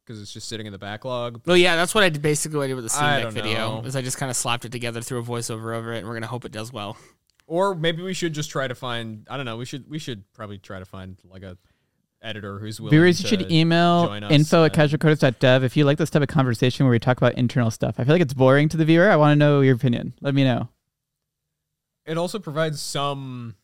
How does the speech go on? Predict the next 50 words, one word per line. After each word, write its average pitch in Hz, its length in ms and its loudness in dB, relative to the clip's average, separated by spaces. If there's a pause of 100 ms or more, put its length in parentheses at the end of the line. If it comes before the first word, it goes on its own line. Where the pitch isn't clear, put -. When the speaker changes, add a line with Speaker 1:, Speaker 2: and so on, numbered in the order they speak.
(200)
Speaker 2:
I'll 143 60 -14
just 131 140 -12
cut 113 160 -12
it 101 80 -14
out. 117 180 -12 (100)
Speaker 1:
transparency 135 680 -8
to 120 80 -12
the 107 80 -12
company 113 320 -14
as 101 160 -18
well, 110 160 -12
though. 104 280 -14
Speaker 3:
Yeah, 160 80 -8
but 131 100 -4
do 160 80 0
they 135 80 2
care? 117 320 0
Speaker 1:
Not 104 100 -10
really 107 140 -10
Speaker 3:
Like, 135 100 0
I 135 40 2
Speaker 1:
helpful. 156 160 2
Speaker 3:
feel 156 40 6
like 151 220 4 (240)
whenever 143 200 4
I 160 120 8
listen 151 200 2
to 151 60 6
a 143 60 4
podcast 131 420 4
and 139 60 -4
they're 123 80 2
talking 127 320 2
about, 120 180 2
like, 113 160 2
their 120 120 0
post 120 220 0
schedule, 120 300 -2
I'm 113 80 0
like, 113 180 -4
"Ugh, 123 180 0 (840)
I 131 100 -2
know 127 140 4
you 131 80 6
have 135 100 4
to - 80 -8
post 139 260 2
stuff." 131 300 -6 (1300)
Speaker 1:
Fair 131 140 -8
enough. 120 280 -10